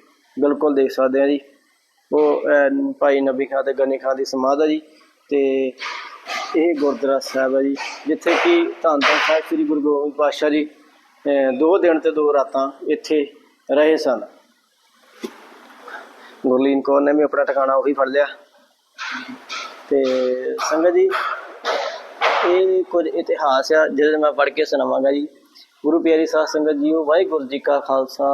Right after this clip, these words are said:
ਵਾਹਿਗੁਰੂ ਜੀ ਕੀ ਫਤਿਹ ਜੀ। ਗੁਰਦੁਆਰਾ ਸ੍ਰੀ ਗਨੀ ਖਾਂ ਨਬੀ ਖਾਂ ਦਾ ਸੰਖੇਪ ਇਤਿਹਾਸ ਜੀ।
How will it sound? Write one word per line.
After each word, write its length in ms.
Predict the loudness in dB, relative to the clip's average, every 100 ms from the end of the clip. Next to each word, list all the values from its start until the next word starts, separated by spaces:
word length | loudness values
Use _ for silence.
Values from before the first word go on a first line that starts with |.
| 2 2 2 -2 -8 _
ਵਾਹਿਗੁਰੂ 380 | -2 0 0 -2
ਜੀ 100 | -6
ਕੀ 80 | -6
ਫਤਿਹ 260 | -4 -2 0
ਜੀ। 160 | -2 -6 _ -20 -20 -20 -20 -4
ਗੁਰਦੁਆਰਾ 380 | 2 4 4 4
ਸ੍ਰੀ 260 | 2 0 0
ਗਨੀ 240 | 2 0
ਖਾਂ 440 | 0 0 0 -2 -2
ਨਬੀ 220 | 0 0
ਖਾਂ 220 | 0 0
ਦਾ 120 | 0 -2
ਸੰਖੇਪ 720 | -2 -2 -2 -2 0 2 0
ਇਤਿਹਾਸ 580 | -4 -4 -2 0 -2 -4
ਜੀ। 160 | -10